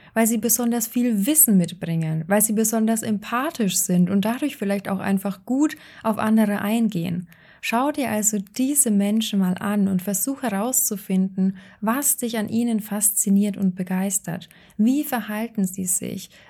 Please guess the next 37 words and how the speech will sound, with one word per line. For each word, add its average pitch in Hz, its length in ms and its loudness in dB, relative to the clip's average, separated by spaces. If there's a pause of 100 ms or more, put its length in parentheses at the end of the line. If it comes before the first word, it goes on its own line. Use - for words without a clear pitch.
Was 285 280 0
hat 285 140 -2
dazu 233 260 -4
geführt, 226 640 -4
dass 214 180 0
sie 214 320 -4
auf 220 180 0
eine 233 120 0
ganz 233 260 -2
natürliche 262 880 0
Art 190 300 -2
respektiert 240 720 -4
werden, 175 500 -4 (480)
wenn 277 180 4
es 302 120 6
eben 233 240 4
nicht 277 260 2
die 196 200 2
Lautstärke 190 800 2
und 185 100 4
das 180 160 2
dominante 175 600 2
Auftreten 170 640 -4
ist? - 380 -8 (460)
Und 226 120 2
dann 277 140 0
schau 262 280 0
dir 262 120 -2
mal, 233 340 0 (340)
was 233 360 0
kannst 214 380 -2
du 208 80 -2
davon 202 580 -2
vielleicht 196 540 -4
für 196 160 -4
dich 202 400 -6
mitnehmen? 185 840 0